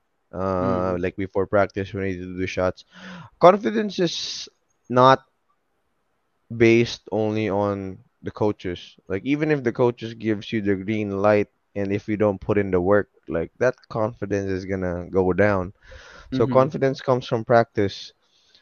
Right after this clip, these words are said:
Speaker 1: and, uh, the hour, the hours that you put in the game, the hours that you shoot the ball, dribble the ball. So that's where I get my confidence.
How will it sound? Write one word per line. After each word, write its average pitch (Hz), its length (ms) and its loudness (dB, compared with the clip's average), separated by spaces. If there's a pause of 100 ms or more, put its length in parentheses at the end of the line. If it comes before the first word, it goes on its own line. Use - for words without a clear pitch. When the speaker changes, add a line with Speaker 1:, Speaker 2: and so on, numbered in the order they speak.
(520)
Speaker 1:
and, 104 640 0
uh, 101 160 6 (1120)
the 113 200 4
hour, 110 460 6
the 101 100 0
hours 113 440 4
that 113 140 -8
you 117 80 -6
put 113 280 -4
in 110 200 0
the 107 80 0
game, 110 640 -4
the 90 100 -6
hours 101 440 0
that - 200 -10
you 95 80 -6
shoot - 420 -4
the 117 120 4
ball, 110 480 4
dribble 107 500 0
the 104 140 -2
ball. 107 480 0 (380)
So 104 440 -2 (440)
that's 135 300 4
where 123 340 4
I 107 180 2
get 101 240 -2
my 101 120 -8
confidence. 92 720 -10